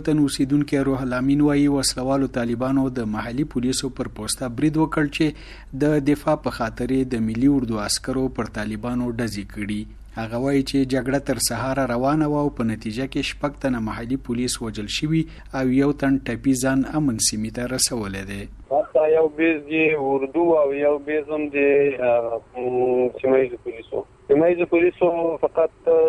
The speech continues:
Speaker 2: شپږ کسان شهیدان شوي دي، په شمول د قومندان د همغه بیز. او یو کس یې بل، اه، زخمي ده، هغه راوتی ده. او اردو هم شهیدان. او که تر اوسه پورې معلومات نشته نه چې آیا دا کسان ټول پکې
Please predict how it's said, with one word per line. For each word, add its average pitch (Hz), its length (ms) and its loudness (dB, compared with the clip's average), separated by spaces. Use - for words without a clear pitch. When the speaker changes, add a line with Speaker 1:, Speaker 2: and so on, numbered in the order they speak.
Speaker 2:
شپږ 156 340 0
کسان 156 400 2
شهیدان 131 400 2
شوي 147 240 -4
دي، 143 160 -2
په 127 100 -4
شمول 139 400 2
د 139 160 4
قومندان 123 540 0
د 113 80 4
همغه 113 320 2
بیز. 107 180 0
او 127 60 -2
یو 143 180 0
کس 147 180 4
یې 139 160 2
بل، 143 120 2
اه، 143 440 0
زخمي 147 380 -2
ده، 139 120 0
هغه 127 200 2
راوتی 131 420 -2
ده. 131 80 6
او 127 100 6
اردو 160 320 4
هم 175 240 2
شهیدان. 143 460 4
او 151 80 6
که 185 100 6
تر 208 160 4
اوسه 233 240 2
پورې 208 240 4
معلومات 190 540 0
نشته 139 280 2
نه 165 80 0
چې 151 80 2
آیا 165 120 2
دا 160 40 4
کسان 175 400 -2
ټول 190 180 2
پکې 180 220 0